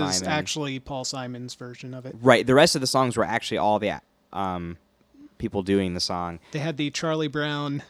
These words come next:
Speaker 2: Yeah, the Vince,
Speaker 1: Vince
Speaker 2: um, Gar-,
Speaker 1: Guar-,
Speaker 2: Guaraldi
Speaker 1: Guaraldi.
Speaker 2: trio. Yeah,
Speaker 1: Yeah.
Speaker 2: Christmas Time Is Here, I
Speaker 1: Which
Speaker 2: think
Speaker 1: is,
Speaker 2: was the
Speaker 1: it's
Speaker 2: song.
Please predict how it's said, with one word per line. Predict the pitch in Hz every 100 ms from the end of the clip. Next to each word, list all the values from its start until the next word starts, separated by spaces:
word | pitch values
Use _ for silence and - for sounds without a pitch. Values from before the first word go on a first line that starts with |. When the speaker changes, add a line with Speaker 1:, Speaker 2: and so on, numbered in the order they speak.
| -
Speaker 2:
Yeah, | 117 160 143
the | 113 113 101
Vince, | 117 120 - 143
Speaker 1:
Vince | 113 110 107 104 104
Speaker 2:
um, | 104
Gar-, | 98 104 104 101
Speaker 1:
Guar-, | 104
Speaker 2:
Guaraldi | - 104 101 104 110
Speaker 1:
Guaraldi. | 110
Speaker 2:
trio. | 120 113 110 107
Yeah, | 104 104 90
Speaker 1:
Yeah. | 131
Speaker 2:
Christmas | 107 107
Time | - 101 98
Is | 98
Here, | 98 95 101
I |
Speaker 1:
Which | 220
Speaker 2:
think | 226
Speaker 1:
is, | 185
Speaker 2:
was | -
the |
Speaker 1:
it's | 170
Speaker 2:
song. | 196